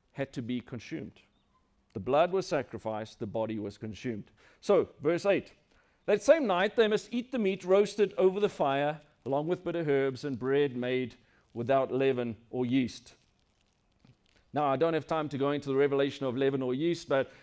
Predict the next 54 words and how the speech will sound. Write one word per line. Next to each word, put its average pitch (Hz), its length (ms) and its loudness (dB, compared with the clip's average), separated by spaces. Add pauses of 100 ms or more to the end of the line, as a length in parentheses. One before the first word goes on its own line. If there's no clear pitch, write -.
(160)
I, 139 220 0
I've 127 140 2
given 190 260 2
you 156 120 2
a 143 60 4
reference, 156 640 -2 (240)
if - 160 -12
you 127 100 -4
find 151 260 -2
the 127 60 -2
scripture 135 400 -4
there, 127 240 -2 (300)
of 131 400 2
one 165 260 0
Corinthians 147 580 -4
five, 139 460 -4 (580)
where 143 160 2
Paul 208 240 4
says 180 300 2
this, 160 260 2
listen 165 280 -4
to 139 60 -2
this, 123 280 -4 (220)
"Don't 226 260 0
you 247 60 -4
know 175 220 4
that 165 160 2
a 143 100 2
little 175 240 4
leaven 151 320 2
leavens 151 300 -2
the 156 100 -2
whole 139 220 -4
lump? 123 220 -2
So 147 180 -2
cleanse 190 360 -8
out 160 220 -2
the 156 120 -6
old 156 260 -4
leaven 143 300 -4
that 120 180 -10
you 143 80 -6
may 139 160 -6
be 123 180 -6
a 127 60 -2
new 127 200 -2
lump." 117 240 -6
He's 160 140 -8
talking 233 300 -4
to 175 60 -6
the 170 100 -4
New 190 200 -6
Testament 190 480 -8
believers, 185 580 -6